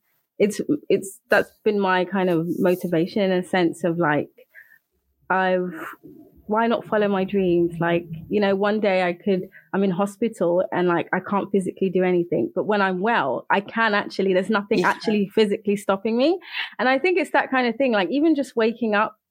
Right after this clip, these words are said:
Speaker 1: every day with no pain already, that's, like, such a blessing
Speaker 2: It's
Speaker 1: that I'm
Speaker 2: such a
Speaker 1: like, I'm,
Speaker 2: blessing and
Speaker 1: yeah,
Speaker 2: such
Speaker 1: I'm
Speaker 2: a
Speaker 1: gonna
Speaker 2: win.
Speaker 1: seize the day. <laughs> Yeah.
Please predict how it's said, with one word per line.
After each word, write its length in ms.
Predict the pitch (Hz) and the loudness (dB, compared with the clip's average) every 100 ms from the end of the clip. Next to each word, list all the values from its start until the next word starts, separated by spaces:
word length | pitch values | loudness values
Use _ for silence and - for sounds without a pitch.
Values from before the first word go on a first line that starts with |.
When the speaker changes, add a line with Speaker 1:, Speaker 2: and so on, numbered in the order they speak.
| - | -4
Speaker 1:
every 240 | 190 202 | -2 0
day 180 | 196 196 | 2 2
with 160 | 196 190 | 0 0
no 220 | 190 190 | 0 0
pain 520 | 185 190 185 240 311 302 | 0 0 0 0 0 0
already, 380 | 202 208 226 214 | 0 0 0 0
that's, 300 | 190 - - | -2 -2 -2
like, 280 | 180 170 - - _ _ _ _ | 0 0 -4 -18 _ _ _ _
such 420 | - - 196 214 240 | -20 -6 -4 -2 -2
a 60 | |
blessing 520 | - 180 185 - 285 | 0 0 -2 0 2
Speaker 2:
It's 100 | 359 | 2
Speaker 1:
that 80 | - - | 4 2
I'm 60 | 240 | 2
Speaker 2:
such 0 | |
a 20 | |
Speaker 1:
like, 260 | 214 208 196 | 0 0 0
I'm, 180 | 202 285 | 2 2
Speaker 2:
blessing 180 | 277 - | 0 -2
and 160 | 180 294 | -2 0
Speaker 1:
yeah, 140 | 349 | 0
Speaker 2:
such 80 | 415 | 2
Speaker 1:
I'm 200 | 302 302 | 2 0
Speaker 2:
a 40 | 370 | 0
Speaker 1:
gonna 80 | 349 | -2
Speaker 2:
win. 120 | 349 | 0
Speaker 1:
seize 240 | 359 349 | 0 0
the 80 | 302 | 0
day. 560 | 294 285 226 202 - 349 - | 0 2 2 0 0 -2 -2
<laughs> 60 | |
Yeah. 340 | 381 370 254 | 0 2 2